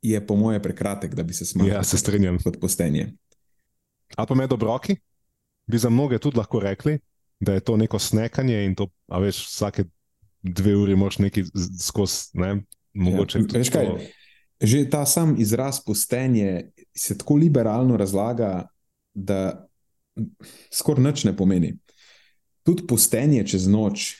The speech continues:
Speaker 1: je tako, to je eno tako zelo kratkoročno stradanje. Temu bi sploh težko rekel po-, postenje.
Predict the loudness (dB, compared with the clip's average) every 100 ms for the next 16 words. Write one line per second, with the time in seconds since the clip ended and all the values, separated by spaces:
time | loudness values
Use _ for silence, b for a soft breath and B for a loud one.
0 | _ -2 -2 -4 -4 -2 0 2 2 2
1 | 0 -2 0 0 0 -6 -4 -4 -2 0
2 | -2 0 -2 -2 0 0 0 -2 -8 _
3 | _ _ _ _ _ _ _ -6 0 2
4 | 4 2 0 -2 -4 -2 0 0 0 -2
5 | -4 -4 -6 -6 -4 0 2 0